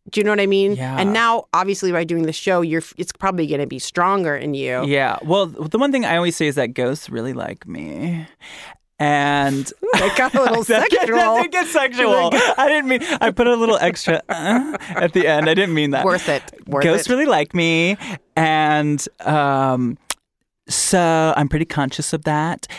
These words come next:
Speaker 2: And I like to believe, I think it's just fun to believe that there's ghosts.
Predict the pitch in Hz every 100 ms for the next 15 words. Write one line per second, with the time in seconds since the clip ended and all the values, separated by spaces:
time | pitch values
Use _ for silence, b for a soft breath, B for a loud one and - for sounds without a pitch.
0 | B 180 240 226 269 320 - 349 269 302
1 | 269 359 294 311 311 - 311 - - 226
2 | 339 311 220 175 139 131 120 123 123 127
3 | 120 - 107 71 - - -